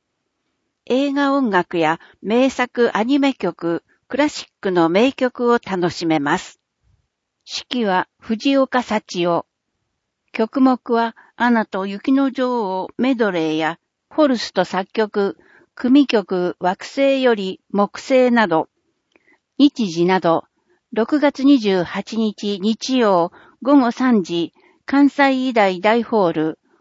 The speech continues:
保育あり、有料、要予約。チケット、A席三千五百円、B席千円。全席指定、未就学児入場不可。チケッ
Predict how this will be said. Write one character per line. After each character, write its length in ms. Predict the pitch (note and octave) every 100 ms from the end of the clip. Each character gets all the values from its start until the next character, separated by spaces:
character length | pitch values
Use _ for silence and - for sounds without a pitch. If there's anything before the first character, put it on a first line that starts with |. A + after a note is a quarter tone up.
| _ _
保 180 | - D4
育 360 | A3+ - E3
あ 120 | E3+ E3+
り、 240 | D3+ - _ _ _
有 280 | A3 A3+ A3
料、 480 | G#3 F#3+ F#3 F3 - _
要 380 | A3+ C4+ A3+ D#3+
予 160 | D#3+
約。 560 | F3 F3 - E3 D#3+ - _ _ _ _ _ _ _ _
チ 140 | -
ケ 120 | - A#3
ッ 60 | _ -
ト、 220 | F3 - _ _ _ _ _
A 200 | C#4+ C#4
席 360 | A#3 F#3+ F3+ E3+
三 280 | B3 C4+ C4
千 260 | C4 A#3
五 120 | G#3+
百 300 | A3 A#3+ -
円、 300 | F#3+ C#3+ D#3+ - _ _ _ A3
B 240 | C#4 C4+
席 460 | A3 F3+ F3 E3 -
千 380 | - C4 A#3+ F3
円。 320 | D3+ C3+ - _ _ _ _ -
全 260 | A#3 D4 C4+
席 280 | F#3+ E3
指 220 | D#3 - -
定、 420 | F3+ E3+ D#3 - _ _ -
未 140 | A3
就 340 | - D4 D4
学 280 | C#4+ C4+ B3
児 260 | G3+ F#3 F#3+
入 280 | A3 C#4 C4+
場 300 | A#3+ A#3 G3+
不 100 | -
可。 280 | - F3+ - _ _ _ _ _ _
チ 140 | - -
ケ 120 |
ッ 60 | D4